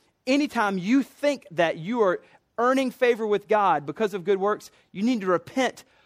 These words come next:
of your good works. You need to repent of your good works to think that they save you.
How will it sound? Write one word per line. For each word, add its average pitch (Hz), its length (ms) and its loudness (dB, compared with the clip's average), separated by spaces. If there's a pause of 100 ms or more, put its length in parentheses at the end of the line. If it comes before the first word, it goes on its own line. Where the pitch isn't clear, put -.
(200)
of 175 200 2
your 160 180 0
good 143 440 0
works. - 760 -6 (1400)
You 170 80 -10
need 175 100 -10
to 160 80 -10
repent 180 480 -2
of 165 140 -4
your 170 100 -2
good 175 220 -2
works 165 380 -4
to 147 80 -8
think 160 260 -10
that 143 120 -10
they 147 120 -4
save 135 300 -8
you. 123 120 -14